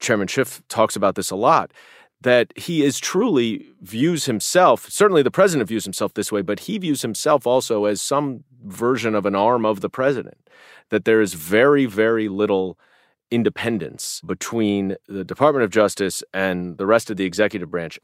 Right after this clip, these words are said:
as has traditionally been the case since Watergate. And so Bill Barr at that point was very new, and I don't think that anyone anticipated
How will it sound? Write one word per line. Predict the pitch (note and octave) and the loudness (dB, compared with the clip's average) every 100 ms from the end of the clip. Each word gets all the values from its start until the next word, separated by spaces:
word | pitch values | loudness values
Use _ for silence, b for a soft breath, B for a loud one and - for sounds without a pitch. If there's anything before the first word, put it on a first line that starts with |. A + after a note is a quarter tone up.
| - | -2
as | C#3 D3 | 0 2
has | C#3+ C3 | 0 0
traditionally | A#2+ C3 C3 B2 | 2 0 2 -2
been | A2 | -2
the | G#2 | -4
case | - A#2 - | -4 -4 -2
since | C3+ C3 - | -4 -4 0
Watergate. | C3+ C#3+ F2+ - _ _ _ - | 2 2 -2 -12 _ _ _ -2
And | C3 B2+ | 0 0
so | - D3+ C3+ B2+ F#2 - - F#2 | 2 4 4 2 -2 -18 -12 2
Bill | C3+ | 2
Barr | B2+ D3 | 6 4
at | C3 | 4
that | B2 C3+ | 4 0
point | B2 G#2 | 0 -4
was | F#2 | -6
very | D#2+ A#2 G#2 | 0 2 2
new, | G2 B2+ B2+ D#2 G#2 - b b b - | 2 2 2 -2 -12 -20 b b b -6
and | A#2 A#2 | 0 2
I | B2 | 4
don't | D#3 F#3+ | 4 2
think | F#3+ F#3 | 0 2
that | D#3 C#3 | 2 2
anyone | E3 D#3+ C3 A#2+ A#2 | 2 0 0 -2 -2
anticipated | A#2 - F#3 F3 - F#2+ E2+ D#2+ D#2 C#2+ | -4 -4 -4 -4 -6 -8 -6 -6 -8 -10